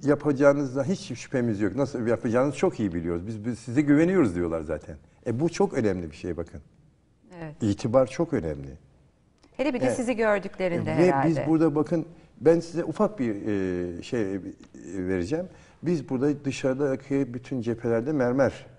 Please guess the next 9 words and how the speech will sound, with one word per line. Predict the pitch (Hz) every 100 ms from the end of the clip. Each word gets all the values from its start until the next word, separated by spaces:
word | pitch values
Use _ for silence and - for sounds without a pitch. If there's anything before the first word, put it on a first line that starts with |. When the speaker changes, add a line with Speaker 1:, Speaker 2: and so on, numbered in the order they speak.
| _ -
Speaker 1:
bir | 113
kısmında | - - 107 98 92
ahşap | 90 90 120 -
görünümlü, | 117 104 110 107 101 - 92
e, | 90
şey | 107 104
vardı. | 107 110 - - - -
Mermer | 117 135 156 156
kullandık. | - 87 80 76